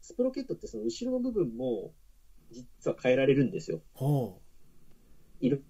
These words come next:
Speaker 1: いろその葉数があって、その葉数に合わせて、その今日のレースはどういう感じだって言って、それに合わせてその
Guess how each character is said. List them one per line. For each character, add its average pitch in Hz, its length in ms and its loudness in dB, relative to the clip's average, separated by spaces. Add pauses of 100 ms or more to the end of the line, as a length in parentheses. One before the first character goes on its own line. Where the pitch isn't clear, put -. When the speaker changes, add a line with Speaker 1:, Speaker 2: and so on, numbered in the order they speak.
(140)
Speaker 1:
い 156 80 -2
ろ 151 80 4
そ - 160 -2
の 131 60 -2
葉 - 180 -8
数 185 280 0
が 175 140 4
あ 175 40 0
っ 170 80 -6
て、 - 180 -10
そ - 140 -10
の 123 80 -8
葉 160 180 -8
数 226 240 -8
に 226 120 -6
合 214 100 -2
わ 240 140 -6
せ 208 100 -2
て、 190 240 0
そ 160 100 -12
の 110 200 -14 (140)
今 196 120 2
日 127 60 -2
の 113 60 -2
レ 147 140 0
ー - 40 -2
ス - 120 -10
は 98 80 -4
ど 143 180 -6
う 139 60 -2
い 139 60 -4
う 135 60 -8
感 135 180 -12
じ 131 80 -16
だ 143 80 -4
っ 143 100 -12
て - 60 -
言 135 60 -16
っ - 40 -20 (240)
て、 - 120 -6 (720)
そ 160 140 -8
れ 170 60 -6
に 175 120 -6
合 160 100 -2
わ 202 80 0
せ 180 200 -12
て - 120 -16
そ 107 140 -12
の 101 60 -8